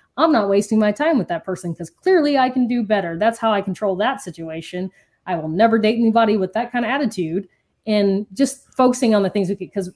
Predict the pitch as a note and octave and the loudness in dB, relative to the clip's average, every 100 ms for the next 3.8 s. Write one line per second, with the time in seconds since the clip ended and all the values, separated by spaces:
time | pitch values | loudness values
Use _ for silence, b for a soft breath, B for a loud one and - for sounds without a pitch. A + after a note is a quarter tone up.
0 | _ B3+ C#4+ D4 D4 C4 C4 G#3+ A3+ - | _ 0 0 4 4 4 2 0 -2 0
1 | A#3 A3+ A#3+ A3 G3 F#3+ G3 G#3+ A3 G#3 | -2 0 0 0 0 -2 -2 0 4 4
2 | G3+ A3 G#3+ G3 F#3+ F3+ F3 - G3 F#3 | 4 2 2 0 0 0 -2 -4 -2 0
3 | F3+ F3+ F#3 G#3 F#3 E3+ E3+ | 0 0 -2 -2 -2 0 -2